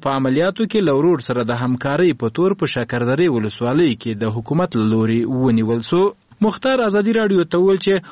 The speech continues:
ورور یې د پوځي ماموریت په وخت کې باور درلود چې د ملي اردو د وژل سوي سرتیري جنازه باید ونسي. حکیم الله له ازادېدو وروسته له طالبانو سره اړیکې ونیولې، په عین حال کې په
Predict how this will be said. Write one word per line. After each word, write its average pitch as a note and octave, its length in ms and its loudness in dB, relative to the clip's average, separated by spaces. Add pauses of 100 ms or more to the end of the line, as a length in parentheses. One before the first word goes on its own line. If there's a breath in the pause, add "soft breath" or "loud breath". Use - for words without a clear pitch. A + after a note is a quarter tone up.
(160 loud breath)
ورور G#3+ 180 2
یې A3+ 100 2
د G3+ 140 0
پوځي F3 320 2
ماموریت B2+ 420 0
په C3+ 140 -2
وخت E3 180 -2
کې B2 220 -2
باور C3+ 420 0
درلود A2+ 420 0
چې C#3 120 2 (400 soft breath)
د B2+ 140 0
ملي D#3+ 280 2
اردو C3+ 300 0
د C3+ 100 2
وژل B2 320 0
سوي G3+ 300 0
سرتیري F#3+ 580 0
جنازه C3 440 0 (100)
باید A2 260 0
ونسي. A#2+ 420 0 (460 loud breath)
حکیم G3+ 320 2
الله A#3+ 240 0
له G#3+ 160 2
ازادېدو E3+ 420 2
وروسته G3 400 0
له B2 160 2
طالبانو D#3+ 480 0
سره D3+ 160 -2 (140)
اړیکې F3+ 320 -2
ونیولې، G#3+ 540 2
په F#3+ 60 0 (120)
عین G3 180 0 (120)
حال B2 280 -2
کې D3 140 0 (320 loud breath)
په D3 60 -2